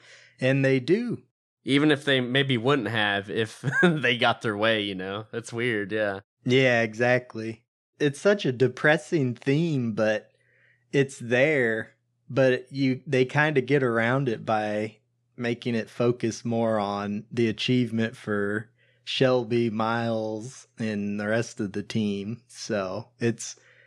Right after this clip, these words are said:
Speaker 1: it's real interesting. Like, you shouldn't, I, it, it, it's a weird, you can, you can get a lot out of, out of this <laughs> movie on that ground alone.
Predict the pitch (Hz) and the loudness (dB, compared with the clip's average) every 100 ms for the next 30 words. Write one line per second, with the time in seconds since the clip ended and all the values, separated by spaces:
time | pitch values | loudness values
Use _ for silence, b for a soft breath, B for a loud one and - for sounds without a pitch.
0 | b - 127 - 143 180 196 170 143 156 | b 0 0 2 4 8 8 6 4 2
1 | 160 127 101 - 117 104 104 117 110 127 | -2 -6 -6 -8 -6 -4 0 0 0 -2
2 | 117 - 180 160 - _ _ _ 127 - | -2 2 2 0 -8 _ _ _ 2 2
3 | 180 175 180 190 160 170 165 139 131 139 | 2 4 6 6 6 4 4 4 6 4
4 | 113 139 185 135 127 - 151 160 123 107 | 4 2 2 0 0 -4 -6 -2 -4 2
5 | 135 135 113 110 120 123 123 120 117 110 | 4 4 4 2 4 6 6 6 4 2
6 | 104 101 107 _ _ _ 123 113 107 110 | 0 -6 -14 _ _ _ -2 -2 -2 -6
7 | 107 131 120 - 156 113 107 156 127 - | -6 -2 -2 2 2 2 4 4 4 2
8 | 175 120 - - 113 104 98 101 110 104 | 2 2 -2 -4 -2 -2 -6 -8 -6 -6
9 | 110 117 110 127 139 214 - | -4 -4 -2 -2 -2 -4 -6